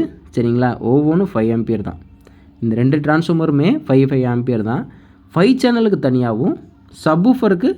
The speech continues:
தனியாகவும் நம்ம இதுல வந்து அவங்க பண்ணியிருந்தாங்க. அதே மாதிரி தான் நம்ம பண்ணியிருக்கோம். ரெண்டாவது அந்த ரெக்டிஃபைட் செக்ஷன் வந்து பார்த்துக்கிட்டிங்கன்னா கஸ்டமர்ஸ் அவங்களே பண்ணியிருக்காங்க. அதை நம்ம எந்த ஒரு இன்டர்சேஞ்சும் பண்ணாம, சரி,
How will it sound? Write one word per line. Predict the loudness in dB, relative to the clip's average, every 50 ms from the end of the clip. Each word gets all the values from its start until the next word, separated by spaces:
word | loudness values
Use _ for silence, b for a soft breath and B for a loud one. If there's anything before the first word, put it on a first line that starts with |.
| -6 -18 -8 -4
தனியாகவும் | -2 0 0 0 0 -2 -2 -4 -6 -14 -16 -10 -6
நம்ம | -4 -4 -2 -2
இதுல | -2 -2 -2 -4
வந்து | -4 -4 -2 -2 -2
அவங்க | 0 -2 -2 -4 -4
பண்ணியிருந்தாங்க. | -4 -4 -2 -2 -2 -4 -4 -4 -4 -6 -6 -8 B B B B B B -4 0
அதே | 2 2 2 4
மாதிரி | 2 2 2 2 0 0
தான் | 0 0
நம்ம | -2 -2 -2 -2
பண்ணியிருக்கோம். | -2 -2 -2 -2 -6 -8 -6 -2 0
ரெண்டாவது | 0 2 2 2 2 2 2 0 -2 B B B B B B 0
அந்த | 2 2 2 2
ரெக்டிஃபைட் | 0 2 2 0 2 2 0 -2 -2 -2
செக்ஷன் | -2 -4 -2 0 0 0 2 2 0
வந்து | -2 -2 -4 -4
பார்த்துக்கிட்டிங்கன்னா | -4 -2 -2 -2 -2 -2 -2 -2 0 -2 -2 -4 -6 -10 -10
கஸ்டமர்ஸ் | -10 -6 -4 -2 -2 -2 -2 -2 -4 -2
அவங்களே | -2 0 0 0 0 0 0
பண்ணியிருக்காங்க. | 0 0 0 0 0 -2 -2 -2 -2 0 0 -2 -2 B B B B B B 0
அதை | 2 2 4
நம்ம | 2 2 2 2 2
எந்த | 2 2 2 2
ஒரு | 2 2 0
இன்டர்சேஞ்சும் | 0 -2 -6 -4 -2 -4 -4 -2 -4 -6 -4 -2
பண்ணாம, | -2 0 2 2 2 2 0 0 -2 -4 -6 -10 -18 -16 -4 -2
சரி, | 0 2 2 0